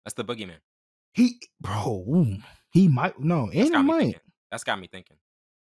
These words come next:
Speaker 2: 'Cause who
Speaker 1: We,
Speaker 2: else
Speaker 1: we
Speaker 2: would
Speaker 1: might
Speaker 2: be
Speaker 1: need to do,
Speaker 2: there?
Speaker 1: like, a, a, a, a list, a list episode <laughs> one day.
Speaker 2: 'Cause nobody else, like, even the people who are dead, Tupac can't touch.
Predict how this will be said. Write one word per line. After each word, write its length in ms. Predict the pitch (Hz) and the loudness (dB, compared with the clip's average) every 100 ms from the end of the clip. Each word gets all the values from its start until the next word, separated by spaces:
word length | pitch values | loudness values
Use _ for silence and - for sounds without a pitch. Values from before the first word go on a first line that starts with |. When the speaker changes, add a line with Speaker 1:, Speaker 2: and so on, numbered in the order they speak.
| _ _ _ - | _ _ _ 0
Speaker 2:
'Cause 180 | 208 | 2
who 140 | - 254 | 4 2
Speaker 1:
We, 60 | - | 2
Speaker 2:
else 160 | 254 | 0
Speaker 1:
we 60 | 180 | 2
Speaker 2:
would 60 | 226 | 4
Speaker 1:
might 80 | 180 | 6
Speaker 2:
be 60 | |
Speaker 1:
need 80 | 285 | 4
to 60 | 170 | 2
do, 60 | 143 | 2
Speaker 2:
there? 60 | |
Speaker 1:
like, 180 | 135 127 | 2 0
a, 40 | 120 | -2
a, 120 | 117 - | -4 -4
a, 140 | 110 104 | -6 -6
a 100 | 110 | -8
list, 380 | 120 147 - 87 - | -4 -4 -6 -10 -12
a 60 | |
list 240 | 131 151 - | -6 -4 0
episode 420 | 139 120 - 139 | -2 -2 0 4
<laughs> 40 | |
one 100 | 135 - | 4 4
day. 140 | - - 220 196 - 190 - 202 165 - - - - - _ - - - | 4 4 6 6 6 2 4 0 0 -2 -6 -6 -8 -10 _ -12 -12 0
Speaker 2:
'Cause 220 | 247 185 | 2 6
nobody 420 | 196 214 202 190 | 6 4 4 4
else, 240 | 180 135 | 2 2
like, 220 | 160 165 214 | 2 2 4
even 220 | 220 214 | 6 6
the 80 | 196 | 4
people 240 | 220 185 | 2 4
who 80 | 180 | 4
are 100 | 170 | 4
dead, 260 | 160 139 | 4 2
Tupac 400 | - 226 196 156 | 2 2 4 2
can't 220 | - 151 - | 2 -2 0
touch. 480 | 214 185 - - | -2 -2 -4 -12